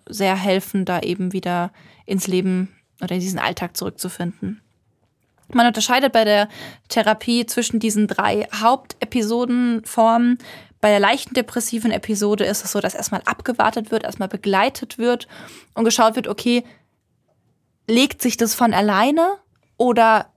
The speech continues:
ist, braucht's da wirklich eine Behandlung? Sollte dann eine Behandlung erforderlich sein, wird die dann natürlich eingeleitet.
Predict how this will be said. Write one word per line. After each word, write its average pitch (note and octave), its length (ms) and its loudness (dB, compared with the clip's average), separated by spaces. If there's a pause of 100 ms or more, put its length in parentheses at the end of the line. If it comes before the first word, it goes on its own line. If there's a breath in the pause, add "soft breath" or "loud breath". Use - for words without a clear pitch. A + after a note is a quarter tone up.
ist, A3 300 -2 (140)
braucht's G#3+ 340 0
da G#3 160 2
wirklich G3+ 280 -2
eine F#3+ 100 -2
Behandlung? A3+ 560 0 (1080)
Sollte A#3 320 2
dann G#3 140 4
eine G#3 80 4
Behandlung G3+ 560 0 (460 loud breath)
erforderlich G#3+ 460 2
sein, G#3+ 260 2
wird G#3 120 -2
die F#3 60 -8
dann G3 120 2
natürlich F#3+ 400 -2
eingeleitet. A3 720 0